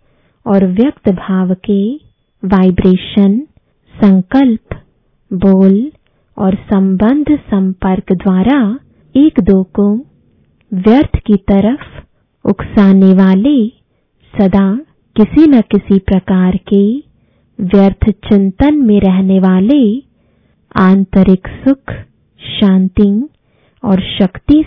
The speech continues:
से दूर यह बाह्य मुक्ता के रस भी बाहर से बहुत आकर्षित करते हैं।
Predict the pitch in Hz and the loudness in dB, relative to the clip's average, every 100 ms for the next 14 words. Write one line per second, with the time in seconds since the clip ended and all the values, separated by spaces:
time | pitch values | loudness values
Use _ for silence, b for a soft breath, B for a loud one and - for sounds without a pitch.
0 | - 202 175 196 202 202 285 - _ _ | 0 0 2 0 2 -2 -4 -12 _ _
1 | _ _ 202 208 202 185 190 185 196 196 | _ _ -2 0 0 0 0 2 2 2
2 | 190 185 - 254 294 - 208 196 190 - | 0 -2 -2 0 0 2 2 2 -2 -4
3 | 196 - 302 247 214 302 _ _ - 190 | -10 -4 -2 -2 -4 -10 _ _ -8 0
4 | 185 185 190 196 185 - 302 302 220 285 | 2 2 2 2 0 0 2 4 2 0
5 | - _ _ _ _ 214 202 196 302 - | -10 _ _ _ _ -2 2 4 2 0
6 | - 208 196 - 196 196 - 196 - - | -4 -2 -2 0 -2 -2 -4 -4 -4 -2
7 | 185 - 202 208 226 254 254 247 | -2 -2 -2 0 0 0 -2 -4